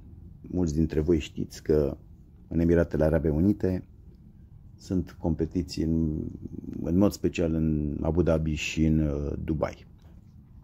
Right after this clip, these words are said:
Ok, întâi vreau să vă arăt la cate-, categoria Master, nouăzeci și patru de kilograme. Sunt unsprezece pe categorie, unsprezece concurenți, dintre care, țineți-vă bine,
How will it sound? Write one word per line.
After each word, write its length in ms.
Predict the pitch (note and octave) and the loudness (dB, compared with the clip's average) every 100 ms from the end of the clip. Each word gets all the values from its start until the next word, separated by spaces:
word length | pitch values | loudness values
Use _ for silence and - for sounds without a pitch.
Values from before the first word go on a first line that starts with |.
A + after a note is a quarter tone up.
| - - | -16 -16
Ok, 160 | - E2+ | -10 -4
întâi 400 | D2 D2 G#2 F#2 | -4 -2 2 2
vreau 180 | F#2 | 2
să 120 | F2 E2+ | 0 0
vă 100 | D#2+ | 0
arăt 260 | E2+ - | 0 -2
la 520 | E2 D2+ D2+ D2 D2+ - - - - - | 0 2 0 -2 -6 -10 -20 -20 -20 -20
cate-, 360 | - - - D#2+ - - | -14 -10 -4 -4 -4 -4
categoria 460 | D#2+ E2+ E2 E2 | 0 2 4 4
Master, 540 | D2+ E2+ F#2 - G#2 - | 2 0 -4 -2 -2 0
nouăzeci 440 | E2+ E2 D#2 D2 | 0 0 0 -4
și 120 | - | -6
patru 280 | - D2+ D2+ | -8 -8 -6
de 120 | - | -10
kilograme. 580 | - - - G2+ A2 A2+ - - - - - - - - - | -8 -6 -4 -4 -4 -6 -12 -20 -20 -20 -20 -20 -20 -20 -12
Sunt 320 | - E2+ - | -4 -4 -2
unsprezece 920 | A#2+ G#2+ F#2 - E2 D#2+ D#2+ - D#2 D2+ - - - - | 2 4 2 0 2 2 0 0 -2 -4 -8 -20 -20 -12
pe 80 | - | -6
categorie, 580 | - - - C#2+ D2+ E2+ | -4 -4 -2 2 4 6
unsprezece 880 | E2 E2 - D2+ - - - - - - - - - - | 4 2 0 -2 -2 -4 -6 -10 -14 -20 -20 -20 -20 -14
concurenți, 720 | - D2+ - G2 A#2+ - - - - - - - - - - - - - - - | -4 -2 2 2 2 0 -12 -16 -20 -20 -20 -20 -16 -14 -14 -16 -20 -20 -14 -2
dintre 380 | F#2+ F2 G2+ F2+ | 2 4 4 4
care, 420 | F#2+ F2+ F2+ E2+ | 4 4 4 2
țineți-vă 560 | - F2+ F2+ E2 D#2 | 0 0 0 -2 -4
bine, 420 | D#2 F#2 F2 D#2 | -2 0 0 -2